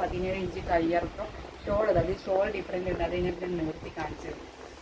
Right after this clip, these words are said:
അപ്പൊ ഇതിന്റെ പാന്റ് ഇതാ ഇതുപോലെ തന്നെ കേട്ടോ. പാന്റ് വരുന്നത് ഇതാ നല്ല, ഏഹ്, എക്സ് എല്ലിനും ഡബിൾ എക്സ് എല്ലിന്റെ അളവിൽ തന്നെ വന്നിട്ടുള്ളത്.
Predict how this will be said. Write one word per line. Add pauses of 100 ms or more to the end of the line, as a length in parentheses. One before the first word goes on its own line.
(140)
അപ്പൊ
ഇതിന്റെ
പാന്റ്
ഇതാ
ഇതുപോലെ (100)
തന്നെ
കേട്ടോ.
പാന്റ്
വരുന്നത്
ഇതാ (800)
നല്ല,
ഏഹ്, (100)
എക്സ്
എല്ലിനും
ഡബിൾ
എക്സ്
എല്ലിന്റെ
അളവിൽ (100)
തന്നെ
വന്നിട്ടുള്ളത്.